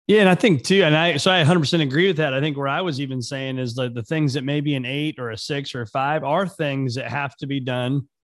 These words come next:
They have to be done by me and I need to do them today. But I think was that, that using the A D D analogy there for me is i-, if it's not a ten, like, I'm fired up about it, but we still all have things in our life we don't wanna do.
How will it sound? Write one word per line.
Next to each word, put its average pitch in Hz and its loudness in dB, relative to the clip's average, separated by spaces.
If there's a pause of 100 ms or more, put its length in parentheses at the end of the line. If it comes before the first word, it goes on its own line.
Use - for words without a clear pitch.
(160)
They 127 -4
have 131 -2
to - -12
be 139 -4
done 131 -2
by 123 -2
me 117 -4 (360)
and 120 0
I 117 2
need 143 4
to 131 0
do 131 0
them 127 0
today. 127 -4 (380)
But 151 0
I 135 -2
think 170 -2
was 147 0
that, 131 -2
that 127 -6
using 135 -2
the 131 -4
A 135 -4
D 135 -4
D 156 -2
analogy 127 -4
there 123 -6
for 135 -10
me 139 -2
is 127 -4 (840)
i-, 170 2
if 151 0
it's 123 -2
not 156 0
a 139 -2
ten, 165 -2
like, 143 -2
I'm 147 -2
fired 151 -4
up 165 -2
about 185 -4
it, 226 -10
but 160 -8
we 165 0
still 254 -2
all 170 0
have 160 -2
things 156 -2
in 143 -6
our 127 -4
life 139 -4
we 127 -8
don't 127 -4
wanna 113 -10
do. 117 -6